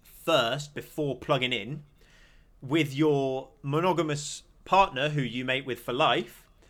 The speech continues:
maybe you're forming a different kind of emotional bond, which, uh, according to the wiki page, the connection of the cues is purely the emotional bond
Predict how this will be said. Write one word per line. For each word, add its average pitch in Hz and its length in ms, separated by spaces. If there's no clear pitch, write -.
maybe 143 300
you're 143 180
forming 139 560
a 131 160
different 160 340
kind 147 140
of 135 80
emotional 135 540
bond, 107 480
which, - 680
uh, 123 160
according 214 320
to - 60
the 165 80
wiki 147 180
page, 135 560
the 147 200
connection 160 560
of 139 160
the 143 60
cues 139 460
is 156 360
purely 180 400
the 139 160
emotional 131 420
bond 117 440